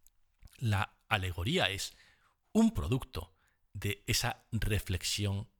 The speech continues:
que genera, que activa la parábola. Algunos exegetas creen que Jesús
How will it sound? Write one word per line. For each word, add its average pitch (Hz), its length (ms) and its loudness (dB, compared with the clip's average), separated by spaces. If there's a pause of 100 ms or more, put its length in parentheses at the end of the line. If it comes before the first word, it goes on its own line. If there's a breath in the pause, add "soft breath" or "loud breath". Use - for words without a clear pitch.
(340)
que 95 140 0
genera, 90 680 0 (280)
que - 120 0
activa 87 680 0 (340 soft breath)
la 85 400 -2 (500)
parábola. 76 540 -4 (1500 loud breath)
Algunos 226 460 4
exegetas 120 500 2
creen 147 460 2
que 104 140 0
Jesús 131 640 0